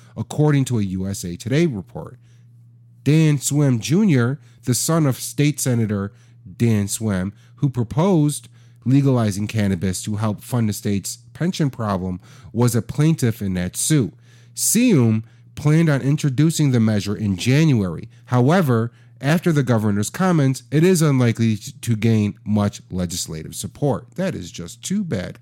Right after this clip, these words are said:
Kentucky. So they'll just, you know, rather have the black market thrive. You know, you're gonna tell me that people aren't smoking pot in, in Kentucky? But whatever,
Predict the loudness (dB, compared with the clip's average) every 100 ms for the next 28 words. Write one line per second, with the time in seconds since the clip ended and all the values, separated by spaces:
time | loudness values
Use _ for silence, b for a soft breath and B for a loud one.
0 | -16 -14 -14 -16 -16 -12 -12 -14 -20 -20
1 | -20 -20 -20 -20 -20 -20 -20 -20 -20 -20
2 | -20 -20 -20 -20 B B B B -4 0
3 | 2 2 -2 0 0 0 0 0 0 0
4 | -2 -2 -2 -2 -4 -8 -8 -12 -10 -8
5 | -8 -10 -14 -20 -20 -20 -20 -10 -6 -4
6 | -2 2 2 2 0 -2 -2 -4 -6 -6
7 | -6 -8 -10 -6 -4 -2 -2 -4 -4 -6
8 | -6 -6 -6 -4 -4 -2 -2 -2 -4 -6
9 | -12 _ -14 -6 -2 0 -2 -4 -10